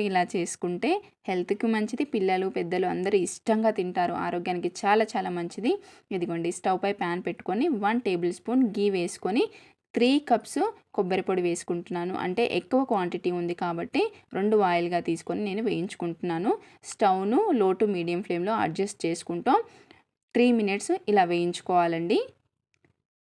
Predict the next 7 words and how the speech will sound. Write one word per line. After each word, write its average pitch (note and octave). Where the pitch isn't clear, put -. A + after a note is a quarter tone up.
ఇదిగోండి, E3+
ఇలా C4
ఇంకొక A3
వాయి G3
మళ్ళీ F3+
వేయించానన్నమాట. E3
అంటే G3